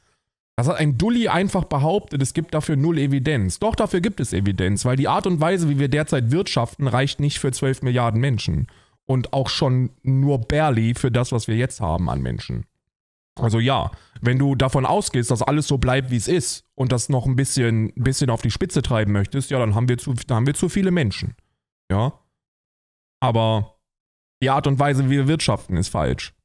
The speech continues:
Und damit haben wir kein Problem mit zu vielen Menschen, sondern mit ungleicher Ressourcenverteilung. Also nein, stimme ich nicht zu. Die Umverteilung von Reichtum der Reichen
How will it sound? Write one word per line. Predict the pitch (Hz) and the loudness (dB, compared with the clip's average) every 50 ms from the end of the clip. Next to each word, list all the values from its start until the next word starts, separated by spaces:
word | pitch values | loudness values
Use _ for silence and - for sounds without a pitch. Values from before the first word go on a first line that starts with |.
| _ _ _ _ _ _ _ _ _ _ _ _ | _ _ _ _ _ _ _ _ _ _ _ _
Und | - 110 | -4 -2
damit | 110 113 120 117 123 | 0 2 2 2 0
haben | 123 117 123 | 0 2 0
wir | 123 117 | 0 0
kein | - 143 123 120 113 | 0 0 0 0 0
Problem | - 139 120 120 127 127 123 | 0 0 2 2 2 2 2
mit | 120 110 | 0 0
zu | - - 131 | 0 -2 -2
vielen | - 143 127 120 117 | 0 0 0 2 2
Menschen, | 120 120 139 151 - 185 170 | 2 2 0 0 0 0 0
sondern | 139 135 127 120 | 2 2 2 0
mit | 117 - - | 0 0 0
ungleicher | 147 147 147 131 131 123 127 123 139 123 | 0 0 2 2 2 0 0 0 0 0
Ressourcenverteilung. | 123 123 - 156 139 123 - 92 - - - - - 60 50 50 50 110 110 - _ _ _ _ _ _ _ _ _ _ _ _ _ _ _ _ _ _ _ _ _ _ _ _ _ _ - | 0 0 0 0 0 0 0 -2 -2 -4 -4 -4 -2 -2 -2 -2 -4 -6 -6 -10 _ _ _ _ _ _ _ _ _ _ _ _ _ _ _ _ _ _ _ _ _ _ _ _ _ _ -2
Also | 131 139 143 147 | -2 0 2 2
nein, | 135 120 110 95 92 - 107 - _ _ _ _ _ _ | 2 2 2 0 0 -2 -4 -6 _ _ _ _ _ _
stimme | - - 165 165 165 | -2 0 2 2 2
ich | 156 151 - | 0 0 0
nicht | 147 151 147 - - | 0 0 0 -2 -6
zu. | - - 98 - - - _ _ _ _ _ _ _ _ _ _ _ _ _ _ _ _ _ _ _ _ _ _ _ _ _ _ _ _ _ _ _ _ - | -6 -4 -4 -4 -6 -10 _ _ _ _ _ _ _ _ _ _ _ _ _ _ _ _ _ _ _ _ _ _ _ _ _ _ _ _ _ _ _ _ -4
Die | 123 123 170 | -2 0 2
Umverteilung | 190 214 240 262 - - 233 - - 185 180 180 180 180 - | 2 2 2 2 0 0 0 0 2 2 2 2 2 2 2
von | - 139 120 | 2 0 2
Reichtum | 110 131 151 175 - - - 170 165 170 170 170 - _ _ _ _ _ - | 2 0 0 0 -2 0 0 2 2 2 0 0 -2 _ _ _ _ _ -4
der | 131 117 | -2 0
Reichen | 107 127 143 165 175 - - 160 160 170 - | 2 2 2 2 0 0 0 0 0 0 -2